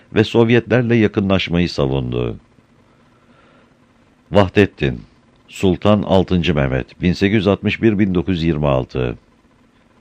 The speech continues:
Son Osmanlı padişahı, Temmuz bin dokuz yüz on sekiz, Kasım bin dokuz yüz yirmi iki arası. Sultan Abdülmecit'in oğlu olup kardeşi beşinci Mehmet'in ölümünden sonra tahta çıktı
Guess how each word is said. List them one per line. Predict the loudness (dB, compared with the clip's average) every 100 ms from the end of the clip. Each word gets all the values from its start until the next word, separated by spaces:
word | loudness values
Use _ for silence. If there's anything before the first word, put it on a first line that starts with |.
| _ _ _ _
Son | -4 2 4
Osmanlı | 2 0 0 0 0
padişahı, | 2 2 0 -2 -4 -4 -4 -8 -12 _ _ _
Temmuz | -2 0 0 0 0
bin | -2
dokuz | -4 -4
yüz | -2
on | 0 0
sekiz, | -2 -2 -4
Kasım | -4 -2 -2 0
bin | 0
dokuz | -2 -4 -2
yüz |
yirmi | -2 -2
iki | -2 -2
arası. | -2 -4 -6 -6 -8 -12 _ _ _ _ _ _ _ _ _ _ _
Sultan | -4 0 4 4
Abdülmecit'in | 4 4 4 4 2 0 0
oğlu | 0 2 2 0
olup | 0 -2 0
kardeşi | 2 2 0 0
beşinci | 0 0 -2 -2
Mehmet'in | -2 -2 -2 -4 -2
ölümünden | -2 -2 -4 0 0
sonra | 2 0
tahta | 2 0 0 -4
çıktı | -4 -8 -6 -6 -6